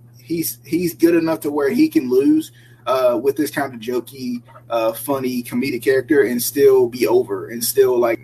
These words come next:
not lose steam, which I think is good. Um, <clears throat> the whole stuff with Million Dollar Man has been funny, hilarious, just everything it needs to be. And I think it's really helped him too,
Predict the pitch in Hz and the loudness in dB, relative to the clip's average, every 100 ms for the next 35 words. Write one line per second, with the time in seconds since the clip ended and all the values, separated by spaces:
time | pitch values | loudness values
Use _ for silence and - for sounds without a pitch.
0 | 120 127 131 123 127 123 120 127 127 107 | -4 0 2 2 0 0 -4 -4 -4 -6
1 | - - - - - - - - _ - | -10 -20 -20 -20 -20 -20 -20 -20 _ -6
2 | 147 143 147 127 - 120 107 95 - - | -2 0 0 -4 0 2 2 0 -10 -20
3 | _ 127 123 113 - - - - - - | _ -2 -2 -4 -12 -20 -20 -20 -20 -14
4 | 139 120 139 156 160 160 151 - 135 - | -14 -6 0 2 2 2 -2 0 0 -2
5 | - - 127 131 131 127 123 127 127 110 | -20 -10 2 4 4 0 0 -4 -6 -8
6 | 117 117 113 - - _ - _ - 156 | -8 -8 -10 -16 -20 _ -20 _ -4 0
7 | 147 139 131 - 123 123 135 131 196 - | 2 0 -4 -6 -2 2 4 4 2 0
8 | 120 - - _ 131 135 131 127 120 123 | -8 -8 -16 _ -2 -2 -2 -6 -4 -4
9 | 120 117 120 127 120 - - _ - _ | -6 -6 -6 -6 -10 -20 -20 _ -20 _
10 | _ _ _ - 135 135 180 185 151 151 | _ _ _ -4 -2 0 2 4 4 2
11 | 135 143 139 - 139 120 131 135 170 | 2 2 0 0 -6 -4 -2 -2 -4